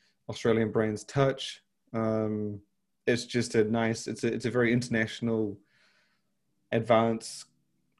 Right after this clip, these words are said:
creative approach, as opposed to the stuff that, like, I usually see <laughs> out of Australia, which is,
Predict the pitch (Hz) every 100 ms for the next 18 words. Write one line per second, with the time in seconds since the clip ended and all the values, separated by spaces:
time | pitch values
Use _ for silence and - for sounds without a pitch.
0 | - 139 135 131 123 104 - 104 82 -
1 | - _ 120 120 120 127 113 110 - 107
2 | 107 - 110 - 113 107 107 104 - -
3 | _ _ 107 139 156 123 117 - 117 127
4 | 123 139 131 - 131 120 120 113 113 -
5 | - 123 110 107